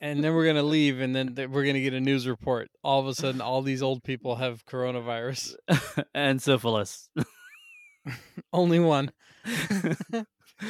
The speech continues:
Speaker 2: Oh, God, A J. <laughs> Is, is that an image of an old person with herpes?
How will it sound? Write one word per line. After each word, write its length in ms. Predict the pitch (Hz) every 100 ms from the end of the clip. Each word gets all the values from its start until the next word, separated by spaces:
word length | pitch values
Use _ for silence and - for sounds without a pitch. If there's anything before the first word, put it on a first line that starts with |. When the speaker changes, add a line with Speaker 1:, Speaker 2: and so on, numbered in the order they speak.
| 214 277 -
Speaker 2:
Oh, 240 | 233 185
God, 480 | 143 175 190 160 131
A 140 | 156
J. 340 | 202 156 131 156
<laughs> 40 | - - _ _ _ _ - 220 - 233 -
Is, 160 | 196 196
is 140 | 220
that 160 | 190 269
an 80 | 208
image 400 | 180 208 269 240
of 160 | 175
an 100 | 170
old 300 | 160 196 196
person 340 | 202 208 233 208
with 180 | 175
herpes? 600 | 135 160 196 240 262 -